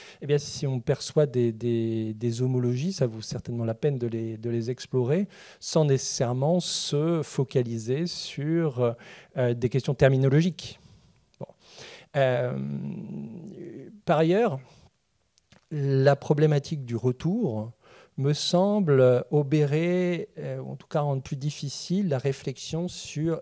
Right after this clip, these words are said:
les continuités historiques. Euh, y compris, euh, dans des, euh, approches, dans des pratiques de recherche qui apparaissent, peuvent nous apparaître comme éminemment contemporaines. Regardez, qu'est-ce qu'il y a de plus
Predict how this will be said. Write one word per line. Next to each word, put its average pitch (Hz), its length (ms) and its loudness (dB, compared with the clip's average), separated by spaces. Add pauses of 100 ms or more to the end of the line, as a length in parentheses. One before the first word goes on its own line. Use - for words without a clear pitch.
(140)
les 123 220 -6
continuités 139 640 -4
historiques. - 600 -16 (1500)
Euh, 123 360 0 (100)
y 160 100 2
compris, 196 920 -2
euh, 135 920 -8 (220)
dans 139 240 -4
des, 135 580 -2
euh, 120 580 -8 (360)
approches, 143 540 -6
dans 131 100 -8
des 120 100 -8
pratiques 156 520 -8
de 120 100 -4
recherche 180 480 -8
qui - 100 -6
apparaissent, 165 920 -4 (460)
peuvent 170 280 0
nous 131 180 -4
apparaître 139 380 -2
comme 131 240 -2 (100)
éminemment 143 640 -2
contemporaines. 127 800 -4
Regardez, 123 400 -6
qu'est-ce - 220 -8
qu'il - 100 -2
y - 20 4
a 156 40 2
de 131 100 -4
plus 156 460 -2